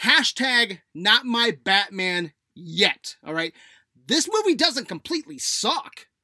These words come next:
There's things to like, and with some time, I could come around on some things, all right? But right now, hashtag not my Batman, <laughs> all right? Now, again, I, I'm in the minority.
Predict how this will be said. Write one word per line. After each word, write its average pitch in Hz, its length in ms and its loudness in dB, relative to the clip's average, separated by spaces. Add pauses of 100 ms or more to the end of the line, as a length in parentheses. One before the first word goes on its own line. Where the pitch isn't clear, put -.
(120)
There's 214 200 -2
things 302 280 -4
to 180 100 -8
like, 180 480 -6 (680)
and 196 420 0 (260)
with 202 180 -2
some 185 160 -4
time, 285 520 -4
I 208 120 2
could 226 200 -4
come 262 220 -6
around 196 400 -2
on 139 140 -10
some 135 140 -14
things, - 380 -18 (680)
all 143 120 -10
right? 175 200 0 (680)
But 277 220 2 (100)
right 269 400 2
now, 185 640 0 (540)
hashtag 214 400 4
not 170 160 -4
my 151 100 -4
Batman, 127 400 -14 (240)
<laughs> - 300 0
all 240 80 -2
right? 220 180 -2 (340)
Now, 180 260 -6 (100)
again, 185 420 -2
I, 139 160 -8 (100)
I'm 160 180 -4
in 196 100 0
the 240 80 0
minority. 226 680 2